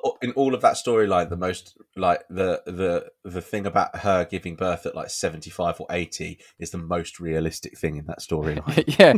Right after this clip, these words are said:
Speaker 2: yeah, they didn't even mention that because that, that, that was, like, the best bit about it, or, or the less, less offensive.
Speaker 1: <laughs>
Speaker 2: And then I really like Rey Mysterio, and I think it was just because he was a proper high flyer, wasn't he? You know, what was it? Was it the
Speaker 1: Yeah,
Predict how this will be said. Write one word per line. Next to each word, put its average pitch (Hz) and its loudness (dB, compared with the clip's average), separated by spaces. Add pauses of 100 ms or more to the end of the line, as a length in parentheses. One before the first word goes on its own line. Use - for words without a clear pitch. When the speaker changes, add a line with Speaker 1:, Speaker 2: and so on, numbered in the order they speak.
(180)
Speaker 2:
yeah, 156 6
they 143 8
didn't 151 2
even 131 2
mention 123 0
that 98 0
because 123 2
that, 127 4
that, 120 -2
that 123 -4
was, 117 -6
like, 117 2
the 117 -4
best - -2
bit 117 0
about 120 -4
it, 95 -8
or, 113 -8
or 107 -8
the 110 -8
less, 113 -6
less 110 -6
offensive. 113 -2 (100)
Speaker 1:
<laughs> - - (2000)
Speaker 2:
And 151 -2
then 143 6 (500)
I 123 2
really 117 2
like 110 2
Rey 110 4
Mysterio, 104 0
and 101 -2
I 110 4
think 127 0
it 101 -4
was 104 -4
just 101 -8
because 104 -6
he 120 -2
was 98 -4
a 98 -8
proper - -6
high 101 -4
flyer, 98 -4
wasn't 95 -8
he? 90 -6
You 92 -8
know, 95 -4
what 139 0
was 147 -2
it? 123 -4
Was 147 -6
it 170 0
the - -2
Speaker 1:
Yeah, 80 -2